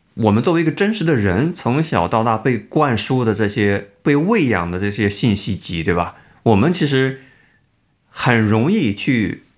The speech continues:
转移给到这些机器们。比如说你学习了九年义务教育，你每天看的，你从你出生那天起看到的新华社的每天的报道，人民日报的报道，每天接触到的百分，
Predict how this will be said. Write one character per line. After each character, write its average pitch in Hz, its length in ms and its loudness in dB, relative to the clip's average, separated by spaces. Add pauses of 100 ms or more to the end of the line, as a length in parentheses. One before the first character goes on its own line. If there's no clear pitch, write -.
(160)
转 92 340 0
移 117 180 0
给 95 240 -2
到 95 180 0
这 107 100 -2
些 110 100 -2
机 131 220 -2
器 131 220 -4
们。 - 180 -6 (220)
比 131 100 2
如 139 40 2
说 185 160 0
你 110 240 0 (200)
学 - 180 -2
习 147 80 2
了 147 100 2
九 123 120 0
年 113 120 0
义 156 80 0
务 156 100 0
教 175 240 -2
育， 82 160 -8 (420)
你 156 120 2
每 139 140 2
天 156 220 0
看 156 320 -2
的， 110 260 -2 (600)
你 127 100 2
从 185 260 0
你 147 80 0
出 180 140 -4
生 214 100 0
那 185 100 0
天 214 200 -2
起 - 200 -8
看 - 220 -2
到 165 80 0
的 135 100 0
新 160 160 -4
华 147 120 0
社 151 100 -4
的 143 100 0
每 107 140 0
天 139 100 -4
的 143 80 -2
报 175 200 0
道， - 280 -4 (540)
人 139 100 2
民 170 80 2
日 185 120 0
报 180 80 0
的 160 80 0
报 175 160 0
道， - 280 -10 (220)
每 127 140 2
天 185 160 0
接 190 120 0
触 185 160 0
到 165 140 0
的 143 80 0
百 107 180 0
分， 127 120 -4